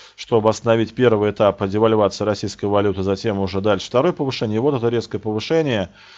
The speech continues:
Э, семнадцатого декабря ночью было экстренное заседание. И в итоге оно помогло, безусловно.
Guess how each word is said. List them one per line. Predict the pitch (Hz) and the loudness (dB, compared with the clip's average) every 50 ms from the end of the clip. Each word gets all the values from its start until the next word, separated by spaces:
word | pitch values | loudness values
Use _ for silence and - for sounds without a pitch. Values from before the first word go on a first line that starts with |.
| - - - _ _ _ _ _ - | -20 -20 -20 _ _ _ _ _ -6
Э, | 107 107 | -4 -4
семнадцатого | 95 - - 120 120 113 - - 110 107 | -4 -4 -2 -2 -2 -2 -2 -4 -4 -4
декабря | 101 101 101 - 107 104 110 120 139 147 147 135 | -4 -2 2 2 2 2 2 2 4 4 4 4
ночью | 113 107 107 101 98 - - 98 | 2 2 0 -2 -4 -6 -6 -6
было | 92 92 92 90 92 | -2 -2 -2 0 0
экстренное | 98 98 - - 95 92 101 98 | -2 -2 -4 -10 -10 -8 -6 -6
заседание. | 98 95 - - 113 101 120 147 185 196 175 151 120 | -6 -6 -8 -8 -6 -2 0 0 2 2 0 -2 -2
И | 117 135 | -2 -2
в | 151 | -2
итоге | 147 147 143 131 117 120 | -2 -2 -2 0 2 0
оно | 120 113 101 | 0 0 -2
помогло, | 104 107 110 107 107 120 151 170 | -2 0 0 0 2 2 0 0
безусловно. | 170 151 143 135 - - 139 123 113 110 104 95 - | 0 -4 -8 -8 -4 0 2 2 2 2 0 -4 -6